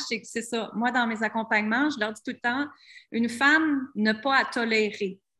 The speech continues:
En passant dans votre lien karmique, les femmes ont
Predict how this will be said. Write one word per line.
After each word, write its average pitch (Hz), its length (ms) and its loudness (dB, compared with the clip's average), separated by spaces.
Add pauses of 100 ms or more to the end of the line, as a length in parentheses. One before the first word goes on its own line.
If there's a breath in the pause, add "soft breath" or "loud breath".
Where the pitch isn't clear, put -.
En 220 120 -4
passant 220 480 0
dans 247 180 2
votre 220 220 -2
lien 233 100 0
karmique, 233 540 -2
les 220 120 0
femmes 254 300 2
ont 220 160 -2